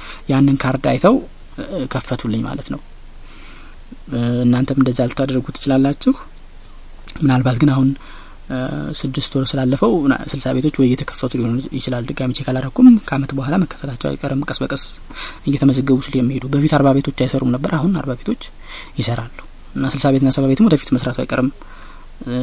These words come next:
አሁን አስቸኳይ ለሚፈልግ ነው ይሄ የሚጠቅመው።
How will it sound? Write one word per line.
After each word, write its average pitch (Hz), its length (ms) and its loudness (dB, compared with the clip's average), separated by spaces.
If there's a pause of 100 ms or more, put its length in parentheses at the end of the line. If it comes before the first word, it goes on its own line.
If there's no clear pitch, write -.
(420)
አሁን 131 240 0 (180)
አስቸኳይ - 400 -2
ለሚፈልግ 131 400 2
ነው 127 100 2
ይሄ 131 80 2
የሚጠቅመው። 135 400 4